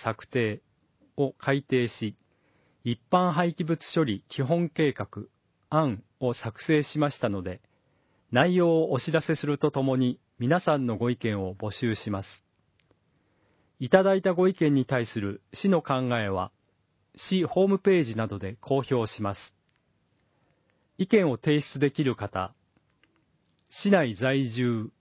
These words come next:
在勤、在学者、市内に事業所などを有する法人、またはその他の団体、公募事案に利害関係を有する方、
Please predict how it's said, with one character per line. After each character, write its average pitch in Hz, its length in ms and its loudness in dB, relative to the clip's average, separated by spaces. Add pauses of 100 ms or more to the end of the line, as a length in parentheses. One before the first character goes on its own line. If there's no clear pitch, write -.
(200)
在 139 260 2
勤、 123 400 2 (240)
在 143 280 0
学 165 200 -2
者、 95 260 -6 (1300)
市 220 200 2
内 170 180 6
に 104 200 -2
事 127 180 -6
業 185 180 4
所 196 140 0
な 185 160 4
ど 127 140 2
を 110 80 0
有 123 160 0
す 117 160 -4
る 107 100 -2
法 120 260 -2
人、 104 360 -4 (240)
ま 127 160 0
た 185 160 2
は 123 180 0
そ - 160 -4
の 185 140 0
他 139 120 0
の 110 120 -6
団 107 260 -6
体、 95 320 -6 (1400)
公 180 220 6
募 185 160 2
事 196 200 2
案 147 180 2
に 101 220 -4
利 123 200 0
害 190 220 2
関 175 260 0
係 104 200 -4
を 90 220 -6
有 135 220 0
す - 120 -4
る 127 140 0
方、 87 340 -10